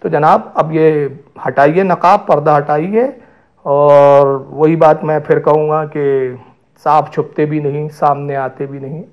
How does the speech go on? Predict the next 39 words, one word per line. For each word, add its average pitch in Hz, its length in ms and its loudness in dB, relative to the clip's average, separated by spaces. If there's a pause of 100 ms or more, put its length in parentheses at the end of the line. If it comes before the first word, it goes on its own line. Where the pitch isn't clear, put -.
अजब 139 320 -10
पर्दा 131 240 -4
है 135 120 -4
कि 143 80 -14
चिलमन 127 380 -8
से 135 120 -10
लगे 127 220 -6
बैठे 127 360 -8
हैं। 180 220 -6 (500)
तो - 80 -6
वीडियो 170 320 2
पे 170 120 2
जवाब 143 300 2
दीजिए, 147 280 -4
ताकि 196 500 2
वीडियो 226 400 4
पर 262 160 4
जब 202 200 4
ये 185 80 2
बात 165 420 2
इंटरनेट 156 460 -4
के 151 140 -2
ज़रिए 143 400 -4
YouTube 139 320 -10
पर 135 140 -2
आ 127 100 -4
जाए, 165 220 -4
ये 208 160 -4
YouTube 170 280 -2
पे 175 60 2
हम 160 120 2
अपलोड 160 300 -2
कर 180 160 0
रहे 214 120 -2
हैं, 196 60 2
आप 160 100 4
भी 156 120 0
अपलोड 139 340 -2
कीजिएगा 117 420 -12